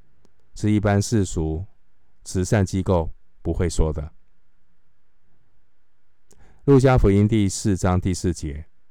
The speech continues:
耶稣回答说：“经上记着说，人活着不是单靠食物，乃是靠神口里所出的一切话。”世俗的机构会告诉你食物、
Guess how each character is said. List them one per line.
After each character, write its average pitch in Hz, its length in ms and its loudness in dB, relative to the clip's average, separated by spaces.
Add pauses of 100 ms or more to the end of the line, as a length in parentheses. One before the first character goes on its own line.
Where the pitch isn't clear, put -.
(880)
耶 104 100 0
稣 101 160 2
回 87 160 0
答 80 180 -2
说 87 320 -2 (200)
：“经 104 200 2
上 101 200 2
记 95 120 -6
着 82 140 -2
说， 87 300 -4 (320)
人 95 280 2
活 95 220 2
着 92 160 0
不 92 100 0
是 87 320 -2 (160)
单 95 220 2
靠 95 180 0
食 82 220 -4
物， 85 240 -2 (540)
乃 87 120 -2
是 95 140 -4
靠 101 220 0
神 87 200 0
口 87 220 -2
里 80 260 -6 (300)
所 80 180 -2
出 90 200 0
的 82 120 -4
一 76 80 -6
切 82 200 -6
话。” 78 280 -6 (2500)
世 123 180 0
俗 104 140 0
的 92 160 0
机 101 160 -2
构 98 160 0
会 92 140 -2
告 95 180 0
诉 90 180 0
你 80 140 2
食 82 240 -6
物、 87 220 -4